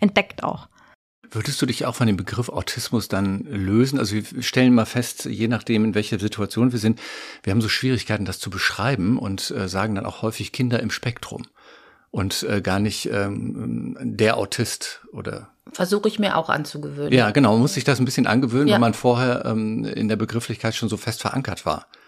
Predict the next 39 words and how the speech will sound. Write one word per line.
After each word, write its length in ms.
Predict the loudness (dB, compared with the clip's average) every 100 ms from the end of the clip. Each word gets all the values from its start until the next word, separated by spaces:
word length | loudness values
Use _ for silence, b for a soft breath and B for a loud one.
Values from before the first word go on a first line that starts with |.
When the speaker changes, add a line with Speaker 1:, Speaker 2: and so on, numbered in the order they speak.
| b -4
Speaker 3:
Ja. 240 | 0 0
Speaker 2:
mit 160 | 0 -2
Autismus, 580 | -4 -6 -6 -8 -8 -6
obwohl 260 | 2 2
es 80 | 2
auch 80 | 2
immer 180 | 2 2
die 100 | 0
Autismus-Spektrum-Störung 1300 | -4 -6 -6 -6 -4 -6 -2 -2 2 2 4 0
gewesen 480 | -4 -8 -10 -10 -12
ist. 200 | -10 -8
Aber 160 | -6 -6
vielleicht 260 | -8 -6
sollte 180 | -4 -4
man 100 | -4
sich 160 | -4 -6
auch 120 | -6
von 120 | -2
dem, 140 | -2 -4 B B B B B
von 140 | -2
dem 120 | 0 2
Bild 180 | 2
der 100 | 2
Störung 480 | 0 2 2 4 -2
einfach 360 | -6 -8 -10 -6
lösen. 480 | -4 -4 -8 -14 -16 _ _ -14 -6
Speaker 3:
Ich 220 | -6 -6
finde 380 | -4 2 4 4
auch, 160 | 2 0
dass, 280 | -2 -2 -4 -2
dass 240 | -2 -2
sich 160 | -6 -4
dieses 260 | -2 0
Spektrum, 800 | 0 0 -2 -2 -2 4 6 4 B B B 2
ähm, 320 | 4 4 2
immer 240 | 4 4
mehr 300 | 6 4 4
öffnet, 560 | 4 4 2 4 4 0 B B B
je 480 | -4 2 4 4